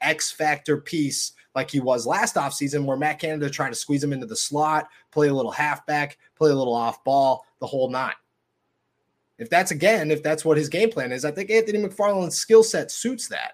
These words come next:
and it suits it well. I also wanna know how much Benny Snell Junior we're gonna see, if he's just a pass blocker. 'Cause if that's all he is, that's fine. Picking up blitzers as a running back is a key to the N F L.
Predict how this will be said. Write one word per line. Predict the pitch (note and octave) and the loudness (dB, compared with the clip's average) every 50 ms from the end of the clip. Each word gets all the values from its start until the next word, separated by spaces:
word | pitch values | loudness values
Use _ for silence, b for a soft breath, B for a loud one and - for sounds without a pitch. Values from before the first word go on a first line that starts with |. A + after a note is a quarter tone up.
| _ _ | _ _
and | C3+ D3 | -6 -6
it | D#3+ | -6
suits | D3+ - A#3+ B3+ - - | -6 -6 -8 -4 0 0
it | - A#2+ | 0 0
well. | A2 C3 E3+ G3+ D#3 E2 - - - _ _ _ _ _ _ _ _ _ _ _ _ _ _ _ _ _ _ _ _ _ _ | 0 -4 -4 -4 -4 -6 -8 -12 -18 _ _ _ _ _ _ _ _ _ _ _ _ _ _ _ _ _ _ _ _ _ _
I | C3 D#3+ | 0 0
also | F#3 F#3 - F#3+ | 0 0 -2 -2
wanna | F#3 F3 E3+ | -2 -2 -2
know | E3 E3+ D#3+ D3+ | 0 2 2 2
how | - D#3+ D#3+ E3 | 2 0 -2 0
much | D#3+ D#3+ D3+ D3+ - | 2 2 0 0 -2
Benny | - D3+ D#3 | -4 -4 -4
Snell | D3+ - - D3 C#3+ | -4 -6 -4 -4 -4
Junior | D3 C#3+ A3 C#4 D4+ G#3+ G#2 | -2 -2 -2 -2 -2 -4 -6
we're | F#2+ F#2+ | -8 -12
gonna | - - - | -14 -14 -14
see, | - - - - - _ _ _ _ _ _ _ A#2 | -16 -16 -16 -18 -20 _ _ _ _ _ _ _ -10
if | A2+ - | -4 -2
he's | D#3+ D#3 C#3+ - | -2 -2 -2 -4
just | - - D#3+ D3+ D#3+ D#3 - - - | -4 -2 -2 0 0 -2 -4 -4 -6
a | C#3 | -6
pass | - - - D3 C#3 C#3 C3+ - | -8 -6 -6 -4 -4 -4 -6 -8
blocker. | - - - - - - - - - _ _ _ _ _ _ _ _ _ _ _ _ _ _ _ _ | -10 -10 -8 -8 -8 -10 -14 -20 -20 _ _ _ _ _ _ _ _ _ _ _ _ _ _ _ _
'Cause | - D3+ D3+ | -4 0 2
if | D#3 D#3 - | 2 2 2
that's | G3 G#3+ A3 - | 0 0 2 2
all | A#3 A3 A3 | 2 4 4
he | G#3+ A3+ | 4 4
is, | A3 - | 2 2
that's | G3+ F#3 F#3 - | 0 -2 -2 -2
fine. | - - D#3 F3+ F3 B2+ G#2+ G2+ F#2+ - | -6 -6 -4 -4 -4 -4 -6 -8 -12 -2
Picking | - A3 A3+ B3+ A#3+ | -2 0 0 0 0
up | A3+ G#3 - - _ _ _ _ _ - | -2 -2 -4 -6 _ _ _ _ _ 0
blitzers | D#3 G#3+ G#3+ - - D#3+ D3 C3+ C3 A2+ - - | 4 4 4 4 2 0 0 0 0 -4 -6 -4
as | C3+ C#3 C#3 | -4 0 0
a | D3 | 0
running | C3 C3+ D#3+ F3+ F#3 E3+ D3+ | -2 0 -2 -2 -2 -2 -4
back | C3+ A#2 A2+ A2+ A2 - - - | -4 -2 -2 -2 -4 -6 -8 -10
is | B2+ B2+ A#2 A2+ | -8 -8 -8 -6
a | A2+ A#2+ A#2+ A#2 - - _ - | -6 -6 -6 -6 -8 -12 _ -16
key | - - G3 F#3+ F#3+ F#3 F3+ D#3 | -6 -4 -2 0 0 0 -2 -4
to | C#3+ - E3 | -6 -6 -4
the | D3+ D3 D3 D3 | -2 0 0 0
N | C#3+ C#3 | 0 -2
F | B2+ A#2+ - | -4 -6 -6
L. | A#2 G2 D#2 D#2 - | -6 -6 -6 -8 -12